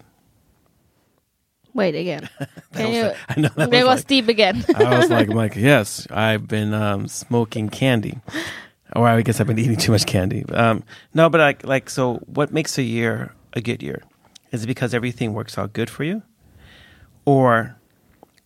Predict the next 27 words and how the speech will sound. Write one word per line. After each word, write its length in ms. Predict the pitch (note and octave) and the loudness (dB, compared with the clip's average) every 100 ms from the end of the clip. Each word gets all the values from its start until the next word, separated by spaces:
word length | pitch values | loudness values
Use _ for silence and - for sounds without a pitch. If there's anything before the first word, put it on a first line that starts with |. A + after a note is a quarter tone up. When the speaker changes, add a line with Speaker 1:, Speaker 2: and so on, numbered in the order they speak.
| - | -6
Speaker 2:
what 460 | B2+ G#2 B2+ D#3+ | -6 -4 2 4
if 180 | F#3 C#3 | 4 0
getting 260 | C#3 C#3+ C3+ | -2 0 0
through 300 | - E3+ G3+ | -4 -6 -4
the 100 | - | -4
year 280 | - - - - _ _ _ _ - - | -6 -6 -8 -14 _ _ _ _ -12 -6
is 120 | A#2 | 0
actually 760 | A#2+ B2 - A2+ G#2+ G#2 A#2 _ _ _ _ - | 0 0 -4 -2 -2 -4 -8 _ _ _ _ -2
Speaker 1:
The 80 | |
good 180 | G#3 G#3+ | 2 2
thing. 220 | - F3+ - - | 0 -8 -10 -4
Speaker 2:
Yeah, 260 | D3+ E3 D3 | 2 4 4
like, 180 | A#2+ | 4
is, 180 | B2 A2 - | 0 -2 -6
if 160 | B2 G#2+ | -6 0
that's 260 | B2 - | 0 0
a 60 | A#2+ | -2
value 440 | A2 A#2 A#2 - | 0 2 2 0
or 80 | - | -4
something. 420 | - - - - - - - - - - | -4 -6 -4 -6 -8 -18 -20 -20 -16 -2
Like, 140 | A#2 | -2
in 60 | A2+ | -2
spite 260 | - B2 B2+ | 0 0 2
of 80 | |
how 180 | A2 A2+ | 0 -2
hard 300 | A2 A2+ A#2 | -2 0 0
it, 100 | A2+ | 0